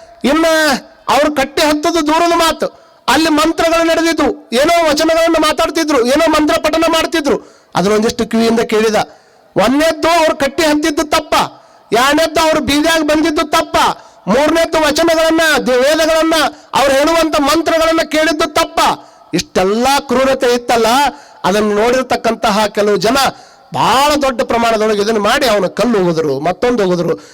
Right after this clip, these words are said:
ಎಲ್ಲಾ ವ್ಯಕ್ತಿಗಳು ಒಬ್ಬ ಕನಿಷ್ಠ ಒಂದು ಬಾಳ್ ಮಂದಿಗೆ ನಾಯಿಗೆ ಪಾಯಿ ಕಲ್ಲು ಹೊಡಿತಿರ್ತಾರ ನೋಡ್ರಿ ಹುಡ್ರು, ಅದಕ್ಕಿಂತ ಕನಿಷ್ಠವಾಗಿ ಒಬ್ಬ ವ್ಯಕ್ತಿಗೆ ಆತನೂ ಮನಸ್ಸದ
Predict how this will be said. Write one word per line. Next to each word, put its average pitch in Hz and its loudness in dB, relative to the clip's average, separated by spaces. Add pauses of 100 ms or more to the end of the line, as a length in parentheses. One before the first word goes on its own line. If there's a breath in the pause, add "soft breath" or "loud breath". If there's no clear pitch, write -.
(160 loud breath)
ಎಲ್ಲಾ 254 0
ವ್ಯಕ್ತಿಗಳು 254 -2 (120)
ಒಬ್ಬ 196 -2 (120)
ಕನಿಷ್ಠ 269 -2 (180)
ಒಂದು 175 -2
ಬಾಳ್ 208 0
ಮಂದಿಗೆ 233 0
ನಾಯಿಗೆ 214 0
ಪಾಯಿ 226 0
ಕಲ್ಲು 226 0
ಹೊಡಿತಿರ್ತಾರ 233 -2
ನೋಡ್ರಿ 214 0
ಹುಡ್ರು, 240 -2 (340 loud breath)
ಅದಕ್ಕಿಂತ 320 0
ಕನಿಷ್ಠವಾಗಿ 311 0
ಒಬ್ಬ 302 0
ವ್ಯಕ್ತಿಗೆ 302 -2 (140)
ಆತನೂ 320 0
ಮನಸ್ಸದ 330 0